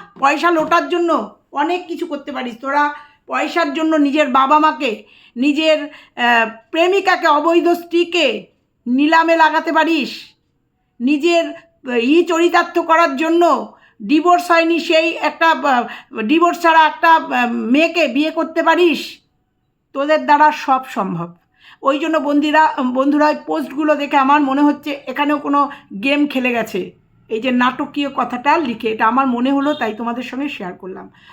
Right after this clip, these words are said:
<coughs> তোমরা <coughs> আমার সঙ্গে কতটা সহমত অবশ্যই কমেন্ট বক্সে জানিয়ে যেও, যে আমি যে আজকে কথাগুলো বলে গেলাম কতটা সহমত।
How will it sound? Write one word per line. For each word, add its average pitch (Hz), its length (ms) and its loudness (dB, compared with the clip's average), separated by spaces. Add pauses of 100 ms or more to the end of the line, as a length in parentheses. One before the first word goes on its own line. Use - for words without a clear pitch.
(200)
<coughs> - 800 -2 (220)
তোমরা 294 460 0 (720)
<coughs> 370 760 0
আমার 247 200 0
সঙ্গে 285 380 -2
কতটা 247 380 -2
সহমত 254 560 -2 (1000)
অবশ্যই 220 580 -4 (300)
কমেন্ট 208 280 -8
বক্সে 202 220 -12
জানিয়ে 180 300 -12
যেও, 175 200 -10 (340)
যে 226 160 -2
আমি 320 320 2
যে 339 100 2
আজকে 330 360 0
কথাগুলো 320 380 0
বলে 285 240 -2
গেলাম 285 420 0 (300)
কতটা 269 440 -2
সহমত। 226 640 -2